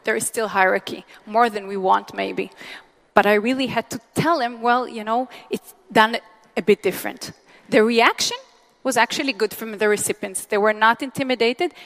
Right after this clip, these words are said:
and they went along with it. And us,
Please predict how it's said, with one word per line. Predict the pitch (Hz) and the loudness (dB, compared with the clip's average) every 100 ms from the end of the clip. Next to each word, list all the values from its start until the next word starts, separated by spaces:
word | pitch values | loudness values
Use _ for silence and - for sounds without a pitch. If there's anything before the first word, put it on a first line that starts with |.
| - | -14
and | 214 | -6
they | 214 | -2
went | 208 220 214 | 0 -2 -2
along | 202 208 196 | 0 0 0
with | 185 | -4
it. | 190 - - - - - - - | -4 -10 -14 -18 -20 -20 -20 -4
And | - 233 226 - - _ _ _ _ _ _ _ 262 | 2 2 2 -6 -20 _ _ _ _ _ _ _ 4
us, | 311 - - - | 4 2 -6 -10